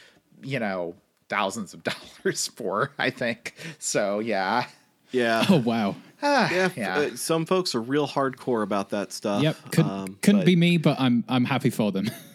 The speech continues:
Speaker 3: <laughs>
Speaker 2: I, I can play this.
Speaker 1: Yeah,
Speaker 2: I,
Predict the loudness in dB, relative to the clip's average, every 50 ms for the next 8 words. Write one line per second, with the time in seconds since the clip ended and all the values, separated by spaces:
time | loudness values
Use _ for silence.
0 | -8 -8 -8 -8 -10 -16 _ _ _ _ -20 -20 -20 -16 _ -2 0 0 0 2
1 | 2 2 2 4 4 2 2 2 2 2 2 4 2 2 0 0 -2 -2 -4 -4
2 | -2 0 2 2 2